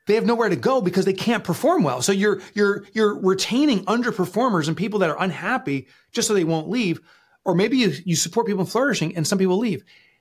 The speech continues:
But those people that don't transfer trust, that, that, that can't be trusted and they burn it, remove them from your organization. But maybe that's a life lesson they have to learn at some other place, but they're gonna burn trust and trust and trust. But the other folks who stay,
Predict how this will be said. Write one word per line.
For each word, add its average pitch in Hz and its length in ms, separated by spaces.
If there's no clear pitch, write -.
But 214 100
those 269 140
people 330 540
that 170 160
don't 202 220
transfer 156 380
trust, 123 240
that, 156 120
that, 180 240
that - 260
can't 247 280
be 175 80
trusted 120 600
and 151 120
they 143 60
burn 139 260
it, - 160
remove 131 260
them 208 80
from 185 80
your 143 100
organization. 123 580
But 190 140
maybe 220 260
that's 175 320
a 135 80
life 143 260
lesson 143 240
they 131 100
have 120 140
to 123 60
learn 127 220
at 113 80
some 127 160
other 123 200
place, - 460
but 120 120
they're 139 140
gonna 160 200
burn 143 320
trust 143 380
and 127 80
trust 131 260
and 127 80
trust. 135 260
But 190 180
the 185 180
other 247 300
folks 127 380
who 143 180
stay, 135 640